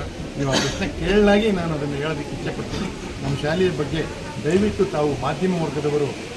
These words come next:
ಪ್ರಚುರಪಡಿಸಿ ನಮ್ಮ ಶಾಲೆಯ ಅಭಿವೃದ್ಧಿಗೆ ತಾವು ಸಹ ಸಹಕಾರ ನೀಡಬೇಕೆಂದು ಕೋರ್ತೇನೆ. ವಿದ್ಯಾರ್ಥಿಗಳ ಸಂಖ್ಯೆ ನೀವು ಹೇಳ್ದಂಗೆ ಈ ಸಾರಿ ತುಂಬ ಹೆಚ್ಚಾಗಿದೆ. ರಿಸಲ್ಟ್ ಚೆನ್ನಾಗಿ ಬಂದಿದೆ. ಎಪ್ಪತ್ತೆರಡು ಪರ್ಸೆಂಟ್ ಫಸ್ಟ್ ಅಟೆಂಪ್ಟ್ ರಿಸಲ್ಟ್ ಬಂದಾಗ ಬಂದದ್ದಲ್ಲದೆ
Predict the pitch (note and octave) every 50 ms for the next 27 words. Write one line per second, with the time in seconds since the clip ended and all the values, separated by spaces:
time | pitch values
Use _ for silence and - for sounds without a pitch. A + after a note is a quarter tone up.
0 | - C#3+ D#3 D#3 F#3+ G#3+ G#3 G#3 - F#3+ E3 - - E3+ D#3+ D3 C3+ - D3 D3
1 | E3+ F3 F3 E3 D3+ C3+ C#3+ F3+ F#3+ F#3 D#3 D#3 E3 D#3 C#3 - C3+ D3 F3+ G3+
2 | G3 - F3 E3 D#3 C3+ - C#3 D3 C#3+ F#3 F3+ E3+ E3 D#3 D3+ C#3+ D3 C3 -
3 | C#3+ C#3 C3+ C#3 D3+ D3 D3+ D3+ - E3 E3+ G3 G3+ - - - - - - -
4 | D#3+ E3 F3 G3 G3+ G3+ - G#3+ F3+ F#3+ F3+ F3 E3+ F3+ F3 - F#3+ F3 E3+ E3
5 | E3+ F3+ F#3 F3 F#3 F#3 F3 E3+ E3 - E3+ D#3+ D#3 D3+ D#3 D#3 D#3+ D#3+ D3+ C#3+
6 | C3 - - F3 E3 E3 E3+ F#3 F#3+ F3+ - - - - - D3+ C#3+ D3+ F#3+ G3
7 | - - F3 D#3+ E3 F3+ F3 D#3 E3+ D#3+ D#3 D3+ E3 F3 F3 - - - - -
8 | - C3+ C3 - F#3 F3+ - G3+ F#3 E3 - G3 D3 - F#3 F#3+ F3 F3 D#3 -
9 | D3+ D3 - - G3 F3+ - F#3+ F#3 D#3 E3 D#3+ D3+ E3 E3 D3+ C3+ E3 D#3+ D3+
10 | D#3+ D#3 C#3 C#3 D3 D3 D#3 C#3 C3+ C#3+ C#3+ C#3 E3 D3